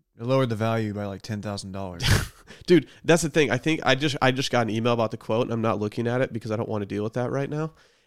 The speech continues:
Speaker 2: And, like, the quote for the mirror is probably going to be about a quarter of the price that the car actually had for trade-in.
Speaker 1: Hey, was the mirror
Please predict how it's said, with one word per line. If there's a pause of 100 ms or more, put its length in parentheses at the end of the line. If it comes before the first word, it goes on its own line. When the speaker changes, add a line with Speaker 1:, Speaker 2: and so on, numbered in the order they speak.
Speaker 2:
And, (640)
like,
the
quote
for
the
mirror
is
probably
going
to
be
about
a
quarter
of
the
price
that
the
car
actually
had
for
trade-in.
Speaker 1:
Hey,
was
the
mirror